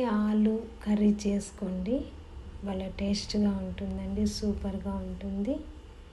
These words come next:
చపాతీలోకి. ఓకేనండి, సబ్స్క్రైబ్ చేయండి, షేర్ చేయండి, తప్పకుండా సబ్స్క్రైబ్ చేయండి, లైక్ చేయండి అండి.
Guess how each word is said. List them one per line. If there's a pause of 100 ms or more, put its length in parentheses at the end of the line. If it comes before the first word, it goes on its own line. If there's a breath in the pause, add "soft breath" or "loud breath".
(440)
చపాతీలోకి. (1500 loud breath)
ఓకేనండి, (260)
సబ్స్క్రైబ్ (120)
చేయండి, (1300)
షేర్
చేయండి, (1000 loud breath)
తప్పకుండా (100)
సబ్స్క్రైబ్
చేయండి, (100)
లైక్ (100)
చేయండి
అండి.